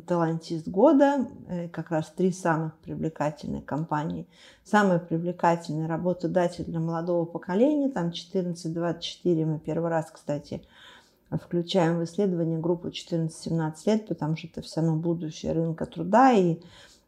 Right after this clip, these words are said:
всем работодателям важно понимать, что, а, молодежь сейчас думает про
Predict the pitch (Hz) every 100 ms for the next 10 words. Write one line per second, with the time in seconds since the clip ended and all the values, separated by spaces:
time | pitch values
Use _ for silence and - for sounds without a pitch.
0 | _ - 190 175 175 170 175 180 202 247
1 | 247 185 175 190 190 190 170 - 160 165
2 | 180 226 - - 185 202 208 208 - -
3 | - _ - 160 170 170 180 208 208 165
4 | - 175 160 196 196 175 170 - 156 160
5 | 156